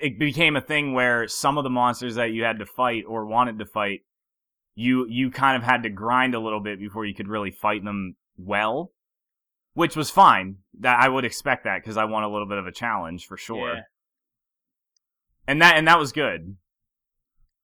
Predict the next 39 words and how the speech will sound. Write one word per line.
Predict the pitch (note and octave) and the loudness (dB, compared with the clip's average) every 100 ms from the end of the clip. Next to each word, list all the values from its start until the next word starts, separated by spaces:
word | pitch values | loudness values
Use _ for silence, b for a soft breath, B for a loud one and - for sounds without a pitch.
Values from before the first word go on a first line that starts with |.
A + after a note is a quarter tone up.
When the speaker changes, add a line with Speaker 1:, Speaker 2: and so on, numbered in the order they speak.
| _ | _
Speaker 1:
To | - | -4
be, | D3 F#3 B2 | 0 0 0
to | C#3+ | -2
be | D3 D3+ | 0 0
clear, | - D3 B2+ F#2+ F2+ F#2 _ _ _ _ _ A#2 | -2 -2 -2 -2 -6 -10 _ _ _ _ _ 2
I | B2+ | 4
really | C3 D3 C3 | 4 4 4
like | A#2+ A#2 - | 4 4 0
this | F#2+ - | -10 -10
game. | E2 D2 E2 | -12 -12 -12
Speaker 2:
Yeah, | G3+ F#3 C3+ | -4 -2 0
yeah, | C#3 | 0
Speaker 1:
It | A#2+ | 0
just | C3 | -2
Speaker 2:
yeah. | - | 0
Speaker 1:
took | D3+ D3+ | -2 -2
me, | C3+ A#2+ | -4 0
it, | D3 - _ _ | -2 -2 _ _
it | C3+ C#3 | -6 -2
took | F3 D#3+ | -2 -2
me | D#3 | 0
a | C3+ | 0
very | A2+ G#2 B2 C3 C3+ C3 | 0 -2 2 4 4 2
long | B2 A#2 A2+ G#2+ | 4 4 4 2
time | A2 A2 G2+ F#2+ | 4 4 2 -4
to | G2 | -6
like | F#2 F2 - | -6 -6 -8
this | F2 | -18
game. | - D#2+ E3 A#2+ | -12 -8 -8 -10
Speaker 2:
<laughs> | _ _ _ _ _ _ _ _ _ _ _ _ _ | _ _ _ _ _ _ _ _ _ _ _ _ _
Yeah, | C3 B2+ | -10 -8
I | C3 | -6
got | C3 A2+ | -8 -8
you. | A2 | 0
Speaker 1:
Like, | C3+ D3 | 4 4
si-, | - - D3+ | 4 -4 2
like, | D#3 D3+ - D#3 | 4 4 2 0
like | C#3+ C3+ - | 4 4 4
a, | C#3+ | 2